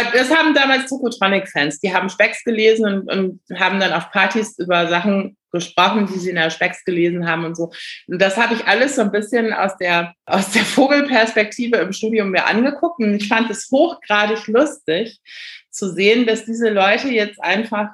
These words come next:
ja so alt sind wie ich, also Mitte vierzig oder Ende vierzig, und die lagen jetzt alle in ihren alten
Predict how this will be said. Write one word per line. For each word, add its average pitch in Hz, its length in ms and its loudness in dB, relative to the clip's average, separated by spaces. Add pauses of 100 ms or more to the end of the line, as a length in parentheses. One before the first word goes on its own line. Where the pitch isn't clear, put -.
ja 190 240 4
so 190 180 0
alt 190 440 2
sind 208 300 0
wie 165 160 -4
ich, 349 400 0
also 190 280 -2
Mitte 208 340 -2
vierzig 214 640 -2
oder 170 200 -2
Ende 220 280 0
vierzig, 226 480 0
und 196 100 -4
die 202 60 -6
lagen 202 360 2
jetzt 196 240 -2
alle 233 280 4
in 226 240 2
ihren 202 240 0
alten 226 760 2